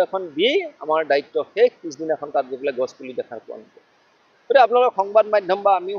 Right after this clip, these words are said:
সংবাদ মাধ্যম, আচলতে আমি এনেকুৱাও নিউজ কৰিব লাগে যে আগদিনাখন আমি যি ধৰণে পজিটিভ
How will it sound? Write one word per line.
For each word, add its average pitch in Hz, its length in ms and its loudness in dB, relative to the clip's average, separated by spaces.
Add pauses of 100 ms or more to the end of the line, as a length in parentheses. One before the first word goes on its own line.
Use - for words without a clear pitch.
সংবাদ 180 340 -8
মাধ্যম, 165 280 -4 (320)
আচলতে 214 300 4
আমি 202 180 -2
এনেকুৱাও 208 300 2
নিউজ 208 320 -6
কৰিব 190 220 2
লাগে 170 220 2
যে 196 100 0 (160)
আগদিনাখন 190 520 -4
আমি 202 120 -8
যি 180 200 -10
ধৰণে 180 260 -4
পজিটিভ 165 320 -8